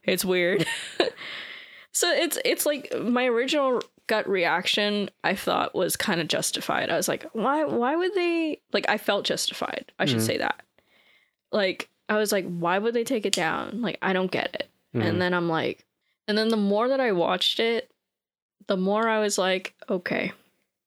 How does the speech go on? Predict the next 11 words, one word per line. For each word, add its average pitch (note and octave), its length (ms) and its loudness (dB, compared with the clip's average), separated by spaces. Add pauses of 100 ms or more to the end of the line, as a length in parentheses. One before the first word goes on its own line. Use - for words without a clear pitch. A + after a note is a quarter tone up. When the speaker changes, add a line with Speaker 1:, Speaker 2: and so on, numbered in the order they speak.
(500)
Speaker 1:
I G3 140 2
kinda E3+ 480 0
get - 300 -2
it." - 200 0 (240)
Speaker 2:
Yeah. A#2 220 0 (100)
Speaker 1:
I G3 140 0
get G3 460 0
why E3+ 420 0
this D#3+ 300 -2
was E3+ 200 -2
not D#3+ 460 -2